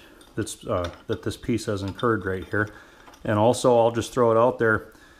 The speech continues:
If anybody has any ideas, suggestions, or possible routes we could take to, uh, try and correct this sort of breakage right here, and hopefully, again, retain this end cap so that the power steering system might work again,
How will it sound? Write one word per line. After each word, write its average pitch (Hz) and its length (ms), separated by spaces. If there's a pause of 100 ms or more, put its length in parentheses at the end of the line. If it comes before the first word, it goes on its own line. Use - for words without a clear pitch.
(120)
If - 80
anybody 117 320
has 117 240
any 120 140
ideas, 113 440
suggestions, 113 920
or 104 120
possible 113 800
routes 110 380
we 113 100
could 92 320
take 127 460 (420)
to, 98 380
uh, 90 220 (580)
try 117 200
and 104 120
correct 113 380
this - 280 (120)
sort 104 280
of 87 100
breakage 113 460
right 98 220
here, 113 360 (540)
and 95 100
hopefully, 113 440
again, 107 360
retain 107 420
this 104 220
end 143 240
cap 98 280
so - 100
that 90 160
the - 60
power 104 240
steering 127 280
system 101 360
might 98 180
work 101 300
again, 95 200